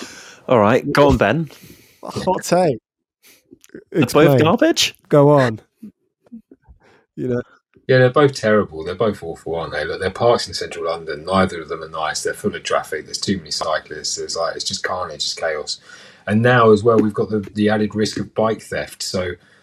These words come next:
Speaker 3: why do it?
Speaker 1: <laughs> So why do it?
Speaker 2: You make a
Speaker 1: Fine.
Speaker 2: compelling argument.
Speaker 1: You make a compelling, so, so when you're avoiding Regents or Richmond, where you can get your bike stolen and or get chopped off the wheel from other people, where are you going for coffee? I know that you
Speaker 3: Hmm.
Speaker 1: do.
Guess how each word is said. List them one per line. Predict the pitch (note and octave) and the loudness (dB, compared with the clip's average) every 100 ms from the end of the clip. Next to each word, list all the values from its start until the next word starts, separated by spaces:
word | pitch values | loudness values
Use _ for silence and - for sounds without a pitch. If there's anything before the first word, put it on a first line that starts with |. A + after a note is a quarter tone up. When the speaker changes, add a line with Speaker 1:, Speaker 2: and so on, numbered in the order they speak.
| _ _ | _ _
Speaker 3:
why | G2+ A#2 | 0 2
do | A2+ B2 G#2+ | 2 2 2
it? | F#2 - - - | 0 -2 -4 -16
Speaker 1:
<laughs> | - - | -20 -6
So | - C3+ C#3 | 4 6 8
why | C#3 D3 | 6 6
do | C#3+ B2+ | 6 6
it? | B2 | 4
Speaker 2:
You | |
make | C3 | 2
a | C3+ | 2
Speaker 1:
Fine. | |
Speaker 2:
compelling | A#2 A2 B2+ A2+ A#2 | 0 0 0 0 0
argument. | B2 A2 G#2 G#2+ _ | 0 -2 -6 -10 _
Speaker 1:
You | B2+ | 0
make | C#3+ C3 | 2 0
a | |
compelling, | - C3+ - | 0 0 2
so, | D#3+ D#3 D#3+ | 4 4 4
so | - D#3+ | 4 4
when | E3+ E3 | 6 4
you're | E3 | 4
avoiding | D#3 F#3 F3+ D#3+ C3 | 4 4 2 0 2
Regents | C3+ C3 A#2+ - | 2 0 -6 -4
or | A2 | -2
Richmond, | A2+ - - F#2 G2+ | -2 -4 -10 -10 -10
where | - G#2 | -4 -2
you | F#2+ F#2+ | -2 -4
can | - G2 | -6 -6
get | F#2 | -6
your | F#2+ | -4
bike | F#2 F#2+ - | -4 -4 -6
stolen | - F2+ F#2 F#2+ - | -6 -4 -4 -8 -4
and | G2+ G2 | -4 0
or | G2 | 0
get | F#2+ - | 0 -6
chopped | - A2+ - - | -4 -6 -6 -8
off | - | -10
the | F#2 | -10
wheel | G2 F#2+ | -8 -8
from | - F#2+ | -10 -14
other | F#2+ | -14
people, | - F#2 - D#2 G#2 - | -12 -12 -10 -8 -8 -6
where | A#2 B2+ | 2 4
are | |
you | C#3 C3+ | 4 2
going | B2 A#2+ | 0 -2
for | - | -8
coffee? | - F#2+ - - A2+ D#3 - _ _ _ _ A2+ | -6 -6 -4 -2 -2 -4 -10 _ _ _ _ 0
I | A#2+ | 4
know | C3+ D3+ | 6 6
that | D#3 C3+ | 6 4
you | B2+ | 0
Speaker 3:
Hmm. | A#2+ | -2
Speaker 1:
do. | B2+ B2 A#2 | -2 -4 -4